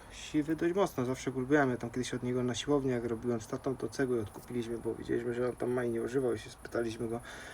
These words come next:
czy nie chce je odsprzedać. To on właśnie z takim samotnym kawalerem i tak spokojnie sobie walczy. To jest taki przykład, że się da.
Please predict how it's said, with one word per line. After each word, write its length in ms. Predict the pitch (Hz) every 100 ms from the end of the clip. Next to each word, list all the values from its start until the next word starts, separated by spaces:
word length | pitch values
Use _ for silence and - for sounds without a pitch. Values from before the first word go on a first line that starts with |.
| - -
czy 120 | -
nie 100 | 143
chce 200 | 127 135
je 120 | 131
odsprzedać. 580 | 123 - - 123 113 - - - - - - - - - - - - - - - - - - - - - - - -
To 160 | 131
on 220 | 143 185
właśnie 320 | 185 175 - 165
z 60 |
takim 280 | 175 170 175
samotnym 400 | - - - 185
kawalerem 560 | - 170 190 185 151 131
i 60 |
tak 180 | 131 127
spokojnie 440 | - 131 - 175
sobie 220 | 151 151 151
walczy. 460 | 147 117 110 98 - -
To 60 | 135
jest 140 | 131
taki 200 | 147 -
przykład, 420 | 139 - - 151 139
że 80 |
się 180 | 127 156
da. 240 | 143 117